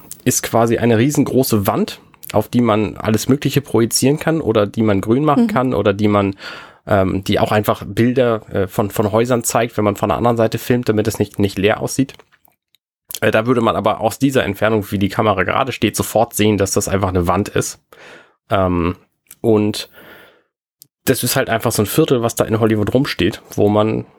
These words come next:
Speaker 1: äh, wo einfach gedreht wird. Und deswegen
Speaker 2: Mhm.
Speaker 1: sieht es halt alles so aus. Sämtliche New York-Szenen, die man aus Filmen so kennt, muss man darauf achten, ob das E-Mail für dich ist oder ob das, was weiß ich, How I Met Your Mother ist, wie gesagt,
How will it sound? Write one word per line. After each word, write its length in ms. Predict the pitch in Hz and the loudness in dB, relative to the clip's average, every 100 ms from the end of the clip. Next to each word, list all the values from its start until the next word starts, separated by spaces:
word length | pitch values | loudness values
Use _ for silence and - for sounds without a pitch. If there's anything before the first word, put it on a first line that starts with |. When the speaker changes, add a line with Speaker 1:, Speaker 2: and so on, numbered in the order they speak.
| - - | -20 -4
Speaker 1:
äh, 40 | 110 | -2
wo 880 | 107 110 117 131 117 113 110 101 | 0 -2 -4 -6 -6 -4 0 0
einfach 300 | - 98 101 | 0 -2 -2
gedreht 360 | - 107 156 - | -2 0 -2 0
wird. 240 | 82 - | -2 -2
Und 140 | 82 82 | -4 -2
deswegen 360 | - - 233 | 0 0 0
Speaker 2:
Mhm. 40 | 226 | 2
Speaker 1:
sieht 160 | 120 | 0
es 100 | - | 0
halt 220 | 110 - 107 | -2 -2 -2
alles 260 | 117 147 | -2 -2
so 140 | 131 - | -2 0
aus. 260 | - - | 0 0
Sämtliche 400 | 117 127 - 131 | -2 0 -2 0
New 120 | 123 | 2
York-Szenen, 560 | 113 110 - - 113 107 | 2 0 0 0 0 0
die 100 | 107 | 0
man 140 | 110 | 0
aus 160 | - - | 0 0
Filmen 240 | 120 117 | 2 2
so 120 | 107 107 | 2 -2
kennt, 300 | - 98 101 | 0 -2 0
muss 180 | 98 95 | -2 0
man 100 | 92 | 0
darauf 180 | 90 | 0
achten, 320 | - - - - | -2 -4 -4 -4
ob 160 | - | -2
das 240 | 101 - - | -2 -2 0
E-Mail 240 | 107 101 | 2 2
für 140 | - | 0
dich 340 | 101 110 - - | -2 -2 -2 -2
ist 260 | 98 - | -2 -2
oder 280 | 98 101 - | 0 0 0
ob 120 | - | -2
das, 380 | 101 95 - - - _ - - - _ - | -2 0 -2 -6 -14 _ -20 -20 -20 _ -2
was 160 | 98 | 0
weiß 140 | 104 - | 2 0
ich, 160 | - | 0
How 160 | 113 107 | 0 2
I 20 | |
Met 160 | 110 104 | 2 2
Your 60 | |
Mother 320 | 101 95 104 | 2 2 2
ist, 200 | 98 - | 0 -2
wie 60 | 95 | 0
gesagt, 460 | 95 95 90 - | 2 2 0 -6